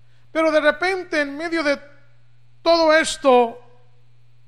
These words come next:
el profeta dice que "recapacitaré en mi corazón".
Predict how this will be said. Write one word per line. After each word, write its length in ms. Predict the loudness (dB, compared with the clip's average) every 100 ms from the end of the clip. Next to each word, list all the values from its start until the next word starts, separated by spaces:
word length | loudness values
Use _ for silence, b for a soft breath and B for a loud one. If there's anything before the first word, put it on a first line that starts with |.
| -20 -20 -20 -20 -12
el 140 | -10
profeta 560 | -4 -4 0 0 2 2
dice 680 | 2 -4 -2 2 2 2 -4 -16 -20 -20 -20 -20 -20 -20 -20 -20 -20 -20 -20 -20 -20 -20 -20 -20 -20 -20 -20 -20 -20 -10
que 160 | 2 4
"recapacitaré 1500 | 4 0 0 2 0 0 -4 -2 2 4 4 4 0 -2 -6
en 120 | -4
mi 100 | -8
corazón". 800 | 0 2 2 -2 -4 -4 -4